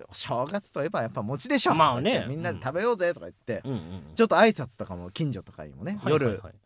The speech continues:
Speaker 1: えっと、その十二時超えた、
Speaker 2: はい。
Speaker 1: 新年迎えた時点で外とか行って、
Speaker 2: うん。え？
Speaker 1: はい？するでしょ、みんな。
Speaker 2: え？日付変わって、年変わった瞬間に、
Speaker 1: うん。
Speaker 2: 外に出て、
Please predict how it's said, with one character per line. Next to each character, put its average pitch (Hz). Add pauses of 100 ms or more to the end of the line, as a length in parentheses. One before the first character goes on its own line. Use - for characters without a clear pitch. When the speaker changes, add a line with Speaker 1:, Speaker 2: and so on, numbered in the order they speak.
(140)
Speaker 1:
え 101
っ 95
と、 82
そ 87
の 78
十 123
二 117
時 90
超 101
え 95
た、 90 (360)
Speaker 2:
は 107
い。 95
Speaker 1:
新 147
年 104
迎 95 (140)
え 107
た 104
時 101
点 87
で 98
外 92
と -
か -
行 73
っ -
て、 -
Speaker 2:
う -
ん。 -
え？ 160 (180)
Speaker 1:
は - (1000)
い？ 143
す -
る 185
で 110
し -
ょ、 - (200)
み 110
ん 85
な。 98
Speaker 2:
え？ 240 (1040)
日 -
付 214
変 208
わ 202
っ -
て、 -
年 -
変 175
わ 165
っ -
た -
瞬 170
間 160
に、 175
Speaker 1:
う -
ん。 104 (120)
Speaker 2:
外 -
に 110
出 104
て、 95